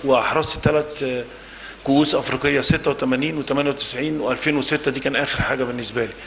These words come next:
ومن حظي ف-، آه، شاركت في كأس الأمم ألفين وستة، آه، وأنا كنت داخل تقريبا سني كان أربعين سنة، داخل على أربعين سنة، فده كان حاجة عاصرت أجيال كتيرة.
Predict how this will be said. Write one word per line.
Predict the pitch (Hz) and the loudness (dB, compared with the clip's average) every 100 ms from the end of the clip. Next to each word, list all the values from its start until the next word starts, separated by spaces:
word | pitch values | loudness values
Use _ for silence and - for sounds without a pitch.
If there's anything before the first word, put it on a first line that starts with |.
| - | -4
ومن | 127 139 | 0 2
حظي | - 175 151 147 | 4 2 2 0
ف-، | 151 139 | -2 -2
آه، | 127 123 123 | -4 -4 -2
شاركت | - 135 170 - - | -2 2 0 -2 -6
في | 139 139 135 120 120 120 120 117 - - | -4 -2 0 0 -2 -2 -4 -6 -12 -4
كأس | - 156 143 | 0 2 0
الأمم | 147 151 139 | 2 0 0
ألفين | 135 - 156 | -4 -4 -2
وستة، | 143 160 160 180 180 - - - - - | -2 -2 0 0 0 -4 -14 -16 -16 -2
آه، | 139 135 135 131 131 | 2 6 6 6 6
وأنا | 131 151 147 | 6 4 2
كنت | 143 139 139 - 147 | 0 -2 -4 -6 -2
داخل | 135 139 139 | 0 0 0
تقريبا | 147 143 151 135 | 0 2 2 0
سني | 147 147 | -2 -2
كان | 131 139 | -2 -2
أربعين | 127 131 147 | -2 -2 -4
سنة، | 143 135 139 143 - | -2 -4 -4 -8 -8
داخل | 135 127 | -6 0
على | 123 120 | 0 0
أربعين | 120 131 | -2 -4
سنة، | 123 127 127 - - - - | -4 -6 -6 -12 -14 -14 -8
فده | - 135 | 0 2
كان | 143 143 | 2 2
حاجة | 117 151 147 143 131 | 2 2 2 2 0
عاصرت | 113 123 165 - | 0 2 0 0
أجيال | 131 131 139 | 0 0 -2
كتيرة. | 131 123 127 143 | -4 -6 -4 -4